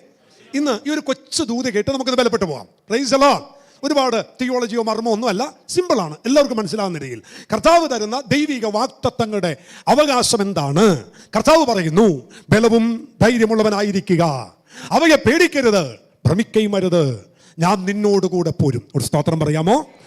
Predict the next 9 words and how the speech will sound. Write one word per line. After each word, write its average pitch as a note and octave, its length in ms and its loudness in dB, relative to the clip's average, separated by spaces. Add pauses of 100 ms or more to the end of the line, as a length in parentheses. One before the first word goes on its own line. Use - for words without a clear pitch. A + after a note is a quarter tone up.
(200)
ദൈവം A#3 720 4
നമ്മോട് G#3+ 400 -4
കൂടെ F#3+ 200 -4
പോന്നു G3+ 480 0
കഴിഞ്ഞാൽ D3 540 -4 (340)
നമ്മൾ A3 560 0
ഒന്നിനെയും G#3+ 480 0 (120)
ഭയപ്പെടണ്ട. E3 640 -2 (920)
ആമേൻ. B3+ 300 4